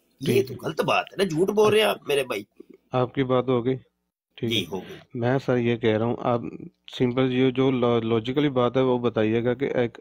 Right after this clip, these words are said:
Speaker 2: एक मोहल्ला या एक, ए-, ये शहर या आम public है, ठीक है, गली मोहल्ले में
Speaker 1: हम्म।
Speaker 2: तकरीबन हर मुसलमान जो मस्जिद में गया है, खासकर ज्यादातर बच्चे, हर किसी को कुरान पाक किसी ने पढ़ा हुआ है।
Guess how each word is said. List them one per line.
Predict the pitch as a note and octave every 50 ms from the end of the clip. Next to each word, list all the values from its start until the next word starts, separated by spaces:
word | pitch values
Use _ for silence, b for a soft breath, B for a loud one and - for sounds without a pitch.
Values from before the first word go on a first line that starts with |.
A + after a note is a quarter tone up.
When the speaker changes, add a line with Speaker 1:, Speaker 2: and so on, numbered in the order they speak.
| -
Speaker 2:
एक | - A#2+ B2+
मोहल्ला | B2+ B2 A#2 A2 A2+ G#2+ A2 A#2 A#2+ A#2
या | A#2 A#2+ A#2+ B2
एक, | B2 A2+ - -
ए-, | - - - A#2+ A2 - - - - - - _ - -
ये | A#2 A2+ A2+ A2+ A2+ A2+ A2+ G#2+
शहर | - - A2+ A2+ A#2 A#2+ A#2 A#2+
या | A#2 A2+ A#2+ B2
आम | - - B2+ A#2+ A#2+ B2 B2 B2 A#2+ - _ -
public | A#2 A2 A2 A#2 B2 A#2+ - -
है, | A2
ठीक | G#2 - A#2 A2+ A2
है, | B2 A#2+
गली | A2 B2 A#2 A#2+ B2
मोहल्ले | B2 A#2+ A2+ G#2+ G#2+ G#2+
में | G#2+ G#2 F2+ - - _ B B B B B B B B B B B B
Speaker 1:
हम्म। | - G3 B2+ B2
Speaker 2:
तकरीबन | - _ - C#3+ C3+ D#3+ F3 F3+ D#3+ E3 C#3
हर | B2+ C3 C#3 C#3+ C#3
मुसलमान | C3+ B2+ A#2+ - B2 A#2+ A#2+ A#2+ A2+ A2+
जो | A2+ A#2
मस्जिद | A#2 A#2 A2+ A2 G#2+ A#2 A#2+ A#2+
में | B2 A#2+ A2+ G#2
गया | A2 A2 A2
है, | A2+ A2
खासकर | - - B2 A#2+ A2+ - - A#2+ G#2+
ज्यादातर | A2+ A2+ A2 A2+ A2 A#2 A2+
बच्चे, | A2 A2+ G#2+ - - - A2
हर | G#2+ A2 A#2 B2 B2+ B2
किसी | - - B2+ A2 B2+ A#2+
को | B2+ B2+
कुरान | - - A#2+ A2+ A2 A#2 A2+
पाक | A#2 B2 A#2+
किसी | A2+ A2+ A#2 A#2+
ने | B2
पढ़ा | - - A#2+ B2 B2
हुआ | A#2 G2+ F#2+ G2
है। | F#2+ - _